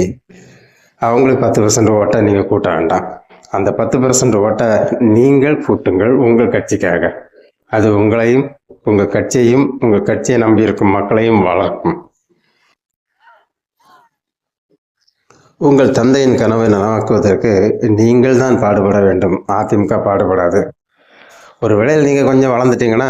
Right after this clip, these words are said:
உங்களை அழிக்க தான் பார்ப்பாங்களே தவிர வளர்த்து அழகு பார்க்க மாட்டாங்க. ஆகையால் வந்து அரசியல்ல தவறான புரிதல் இல்லாமல் சரியான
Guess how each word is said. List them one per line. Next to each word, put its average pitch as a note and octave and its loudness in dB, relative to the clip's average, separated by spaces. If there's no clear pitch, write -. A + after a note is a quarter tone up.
உங்களை G#2 0
அழிக்க G#2+ 0
தான் A#2 0
பார்ப்பாங்களே G2+ 0
தவிர G2 -2
வளர்த்து A2+ -2
அழகு G#2+ 0
பார்க்க G2+ -2
மாட்டாங்க. F#2 -2
ஆகையால் C#3+ 2
வந்து B2 2
அரசியல்ல A#2 0
தவறான C3 0
புரிதல் A2+ 0
இல்லாமல் G#2 2
சரியான B2 0